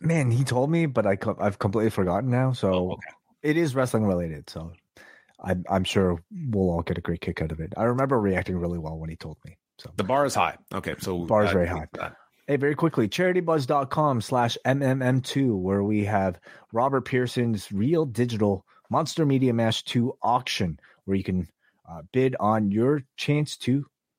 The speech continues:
Speaker 1: have your own edition of Rewind Away, where we review whatever you want. Uh, send your bids in. We have one more week to go.
Speaker 2: Yeah, we really wanna, like,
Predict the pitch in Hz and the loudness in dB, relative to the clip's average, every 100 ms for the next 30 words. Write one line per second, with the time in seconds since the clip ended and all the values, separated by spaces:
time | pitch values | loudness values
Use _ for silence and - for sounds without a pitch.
0 | _ - 95 92 101 107 90 85 98 98 | _ -4 -2 2 2 2 2 -2 -2 0
1 | 92 98 95 98 110 113 82 82 85 92 | 2 2 4 2 2 0 0 -6 -4 -4
2 | 85 82 98 90 87 95 98 101 117 139 | -4 -2 -2 -2 -2 0 2 2 2 2
3 | 127 _ _ _ - 87 85 123 139 151 | -2 _ _ _ -14 -12 -4 -2 0 0
4 | 170 120 87 95 98 95 107 110 110 113 | 0 0 0 0 0 0 0 2 2 0
5 | - 113 98 - _ _ _ _ _ - | -2 -2 -2 -4 _ _ _ _ _ -20
6 | - 117 98 73 120 156 202 196 156 165 | -8 -2 -2 -2 -2 0 2 2 2 2
7 | 147 135 131 117 107 101 87 | 2 2 2 0 0 -2 -4